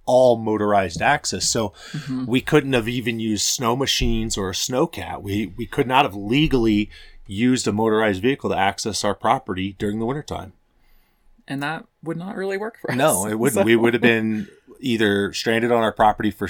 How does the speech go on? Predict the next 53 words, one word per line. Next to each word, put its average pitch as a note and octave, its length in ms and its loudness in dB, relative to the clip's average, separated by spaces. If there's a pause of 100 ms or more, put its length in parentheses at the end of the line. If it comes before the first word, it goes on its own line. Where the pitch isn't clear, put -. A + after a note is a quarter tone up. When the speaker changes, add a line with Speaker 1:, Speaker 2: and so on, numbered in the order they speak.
(120)
Speaker 1:
at A2 120 -4
least G#2+ 300 -2
six - 260 0
months G#2 440 -6 (320)
or G2+ 200 0
not G2+ 300 -2
been G#2 140 -2
able G2 260 -2
to F#2 240 -8
go A2 240 2
to C3 60 4
our E2+ 160 -4
property F2 400 -8
for - 120 -16
six - 300 -10
months. F#2 380 -18 (240)
Speaker 2:
Right. B2 220 -8 (200)
Which E3+ 160 -2
is F3+ 100 -2
a E3+ 60 0
bummer C#3 380 -2
'cause - 160 -12
it - 60 -12
was - 140 -10
a C3+ 60 -10
really B2+ 260 -8
nice - 240 -10
house. - 360 -10
But, - 260 0 (540)
<laughs> - 560 0
and D#3 240 0
going D#3 220 2
back C#3+ 200 2
to D3 320 -2
Alaska, B2+ 720 -2
so B2 500 0 (240)
I've C#3 200 2
still, C3+ 720 0 (200)
<laughs> D#3+ 200 0
I C#3+ 120 -4
still D#3 220 -2
pull D#3 180 -2
up - 80 -6
the - 80 -4
property - 400 -4
every C3 160 0
now B2 160 -2
and B2+ 100 -8
then C3 160 -8
'cause C#3+ 140 -10
it's - 160 -8
still C#3 160 -4
available. - 680 -6